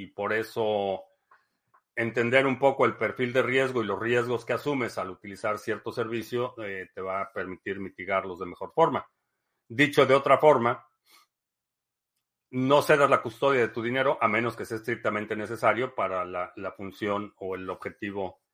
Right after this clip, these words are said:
que quieres cumplir. Esa es mi recomendación. La mayoría solo quiere trabajar de nueve a cinco y olvidarse que el mundo existe. No quieren saber ni de fiat ni de cripto.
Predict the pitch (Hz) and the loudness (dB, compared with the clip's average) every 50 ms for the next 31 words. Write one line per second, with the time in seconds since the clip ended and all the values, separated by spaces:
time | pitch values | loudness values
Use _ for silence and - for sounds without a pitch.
0 | _ _ _ _ _ _ _ _ - - - 104 101 92 - - - - - 165 | _ _ _ _ _ _ _ _ -10 -4 -2 -2 -2 -2 -4 -8 -10 -6 -2 0
1 | 180 - - - _ _ _ _ _ _ _ _ _ _ _ _ _ _ _ _ | -2 -2 -2 -6 _ _ _ _ _ _ _ _ _ _ _ _ _ _ _ _
2 | _ _ _ _ _ _ _ _ _ _ _ _ _ _ _ _ _ _ _ _ | _ _ _ _ _ _ _ _ _ _ _ _ _ _ _ _ _ _ _ _
3 | _ _ _ _ _ - 101 - - 104 92 92 - - - - _ - 113 110 | _ _ _ _ _ -12 -10 -8 -8 -8 -8 -10 -12 -18 -20 -20 _ -10 -6 -4
4 | 113 107 101 110 104 - 104 98 95 98 92 95 - 127 123 127 123 117 - _ | -4 -2 -2 -2 -2 -2 -4 -4 -4 -4 -6 -4 -2 -2 -2 -2 -4 -6 -12 _
5 | _ _ _ _ - 101 98 98 95 92 98 95 104 110 - - 113 107 107 - | _ _ _ _ -16 -12 -10 -10 -10 -10 -8 -8 -8 -8 -8 -8 -10 -10 -10 -8
6 | 110 110 - 104 101 98 - 110 107 104 104 104 104 107 104 98 - - 110 110 | -8 -8 -6 -6 -6 -4 -4 -4 -4 -2 -4 -4 -4 -4 -4 -4 -6 -6 -6 -6
7 | 110 - 113 104 98 95 95 95 104 110 110 - 110 - - 95 92 98 110 110 | -4 -6 -6 -6 -8 -8 -8 -6 -6 -6 -6 -8 -12 -14 -12 -10 -8 -6 -4 -2
8 | 107 107 101 - - - 127 120 120 - - 113 110 113 104 104 95 - - 107 | -2 -2 -4 -4 -4 -4 -4 -4 -4 -4 -4 -4 -4 -4 -4 -6 -8 -8 -8 -8
9 | 104 95 - 101 95 101 104 104 104 104 90 - 101 98 95 98 92 - 127 131 | -8 -8 -8 -6 -4 -2 -2 -2 -4 -8 -10 -8 -6 -4 -4 -4 -4 0 0 0
10 | 135 131 110 104 98 92 92 - - 123 131 127 - - 117 110 104 - | 0 0 -2 -4 -4 -4 -2 0 2 2 2 2 0 -2 -2 -2 -4 -8